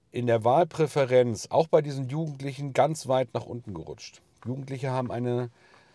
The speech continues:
ganz andere Beziehung momentan, ähm,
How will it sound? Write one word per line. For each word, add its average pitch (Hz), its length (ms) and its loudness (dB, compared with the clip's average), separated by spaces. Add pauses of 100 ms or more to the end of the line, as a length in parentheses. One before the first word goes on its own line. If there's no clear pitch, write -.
(200)
ganz 156 300 2
andere 131 760 2 (760)
Beziehung 131 680 0
momentan, 110 760 -2 (260)
ähm, 101 420 -10